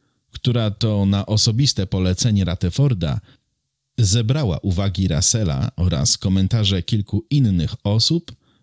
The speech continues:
między innymi brata Fischera, oraz je skompilowała do postaci książki.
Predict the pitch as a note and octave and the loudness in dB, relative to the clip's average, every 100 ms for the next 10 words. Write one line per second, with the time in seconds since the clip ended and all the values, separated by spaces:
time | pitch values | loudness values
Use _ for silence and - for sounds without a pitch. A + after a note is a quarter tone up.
0 | - G#2 A2 G2+ A2 A#2 G#2+ F#2+ F#2+ G2 | -2 0 2 2 2 2 2 2 -2 -2
1 | E2+ D#2 F#2 - D3+ C3 D2+ B1+ _ _ | -4 -2 -2 0 0 0 -2 -6 _ _
2 | _ _ D#3+ E3 D3+ - A#2+ A2+ G#2+ - | _ _ 0 2 0 0 0 2 0 0
3 | G3 D#3+ C3 G2+ F2 G#2 F#2+ F2 - A2 | 0 0 0 0 0 0 0 0 0 -2
4 | D3 A#2+ - B1+ E2+ E2 G#2 F2+ E2 - | 0 -2 -2 -4 -4 -2 0 0 0 -4
5 | - | -8